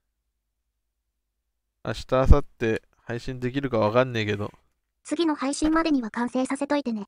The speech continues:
Speaker 1: うー、きつー。
Speaker 2: おやすみ、夢見てね。
Speaker 1: ありがとう。そっちもな。いい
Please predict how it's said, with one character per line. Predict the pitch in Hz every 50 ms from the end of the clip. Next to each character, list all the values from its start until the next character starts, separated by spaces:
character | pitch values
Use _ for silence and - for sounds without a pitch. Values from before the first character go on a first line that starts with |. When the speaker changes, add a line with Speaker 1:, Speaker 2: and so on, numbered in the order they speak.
| _ -
Speaker 1:
う |
ー、 | 127 120 120 123 135 143 143 139
き | - - -
つ | _ - - 156
ー。 | 143 139 143 143 143 - -
Speaker 2:
お | - 247
や | 277 302
す | 302 311 311
み、 | 311 311 311 302 285 254
夢 | 233 233 247
見 | 247 254
て | - 226
ね。 | 214 202 196 _ _ _ _ -
Speaker 1:
あ | 123
り | 127 139
が | 131 117
と | - - 113 104 - -
う。 | - _ _ _ -
そ | 120
っ |
ち | - - 147
も | 135 117
な。 | 110 110 120 - _ _ _ _ _ _ _ _ _ _ _ _ _ _ _ _ _ _ _ _ _ _ _ _ _ _ _ _ _ _ _ _ _ _ _ _ _ _ _ _ _ _ _ _ _ _ _ _ _ _
い | 151 151 139 123 110
い | 101